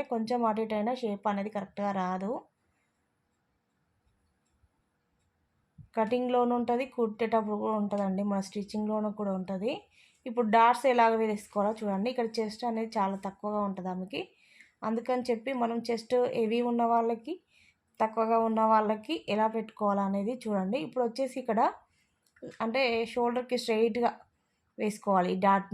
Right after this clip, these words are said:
మెయిన్ డార్ట్. ఇప్పుడు ఇక్కడ వచ్చేసి, ఆ, తక్కువ పెడుతున్నాను నేను, అంటే ఈ సెంటర్ నుంచి మనం టక్స్ పెట్టుకున్నాం కదా,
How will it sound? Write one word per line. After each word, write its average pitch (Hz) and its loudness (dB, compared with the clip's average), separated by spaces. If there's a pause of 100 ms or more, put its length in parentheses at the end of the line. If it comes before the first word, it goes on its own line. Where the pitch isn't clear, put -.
మెయిన్ 196 2
డార్ట్. 190 2 (220)
ఇప్పుడు 233 0
ఇక్కడ 233 0
వచ్చేసి, 240 -2 (720)
ఆ, 214 -8 (420)
తక్కువ 214 0
పెడుతున్నాను 202 2
నేను, 170 -4 (140)
అంటే 214 0 (140)
ఈ - -2
సెంటర్ 233 4
నుంచి 214 0
మనం 214 0
టక్స్ 214 -6
పెట్టుకున్నాం 208 -6
కదా, 254 -4